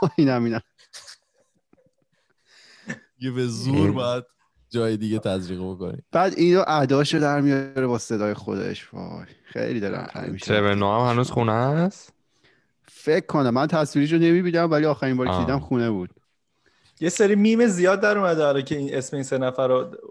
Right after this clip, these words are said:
Speaker 4: گفتی، حالا میک سنس کرد برام. پس به خاطر این بوده.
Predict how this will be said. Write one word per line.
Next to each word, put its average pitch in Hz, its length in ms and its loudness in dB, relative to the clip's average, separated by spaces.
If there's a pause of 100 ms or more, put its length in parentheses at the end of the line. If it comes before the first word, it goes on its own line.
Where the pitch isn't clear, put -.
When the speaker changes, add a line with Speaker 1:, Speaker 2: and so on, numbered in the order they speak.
(120)
Speaker 4:
گفتی، 127 360 -8
حالا 143 220 -4
میک 139 260 -8
سنس 107 260 -12
کرد 101 220 -10
برام. 101 360 -10 (160)
پس - 140 -18
به 110 80 -12
خاطر 110 280 -8
این 135 200 -4
بوده. 90 340 -8